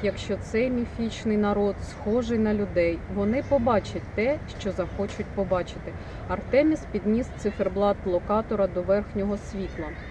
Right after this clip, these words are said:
Цікаво. Відсунув кілька мерехтливих дротиків у бік, установив камеру завбільшки з горошину,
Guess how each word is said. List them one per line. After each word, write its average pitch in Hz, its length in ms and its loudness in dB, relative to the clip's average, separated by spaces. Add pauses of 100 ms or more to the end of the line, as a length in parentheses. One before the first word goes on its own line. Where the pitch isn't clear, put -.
(180)
Цікаво. 170 640 0 (420)
Відсунув 277 640 4 (100)
кілька 254 320 2
мерехтливих 202 720 2
дротиків 233 560 0
у 233 40 0
бік, 220 320 -2
установив 208 580 0 (100)
камеру 185 440 2 (300)
завбільшки 202 680 2
з 180 60 -4
горошину, 247 640 2